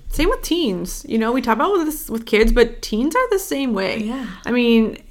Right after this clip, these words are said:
Speaker 1: I know your adolescent might be kinda snotty or hormonal and they've got other things to do, but having them go grocery shopping with you and menu plan with you is really effective. So if you're creating a menu and you're sitting down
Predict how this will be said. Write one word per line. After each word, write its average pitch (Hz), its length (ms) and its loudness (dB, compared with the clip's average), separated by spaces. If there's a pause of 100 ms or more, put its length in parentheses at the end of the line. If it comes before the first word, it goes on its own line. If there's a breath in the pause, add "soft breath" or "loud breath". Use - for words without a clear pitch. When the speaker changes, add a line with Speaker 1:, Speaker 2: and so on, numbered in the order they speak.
(120)
Speaker 1:
I - 120 0
know 220 140 6
your 226 160 4
adolescent 214 520 0
might 202 180 -4
be 208 80 -6
kinda 196 240 -4
snotty 254 720 0
or 214 140 6
hormonal 240 760 4
and 226 100 2
they've 196 100 -2
got 196 220 2
other 220 240 0
things 254 340 -2
to 220 80 -6
do, 208 540 0 (340 loud breath)
but 233 220 0
having 254 380 2
them 277 180 2
go 214 160 0
grocery 208 360 -2
shopping 202 300 -4
with 190 160 -6
you 185 220 0
and 202 320 -2
menu 214 340 0
plan 190 400 -6
with 180 180 -8
you 185 260 -2
is 185 180 -4
really 220 400 0
effective. - 560 -6 (320 loud breath)
So 262 240 4
if 240 100 2
you're 262 220 0
creating 294 400 0
a 208 40 0
menu 196 480 2
and 202 160 -4
you're 220 140 2
sitting 214 320 -4
down 202 500 -2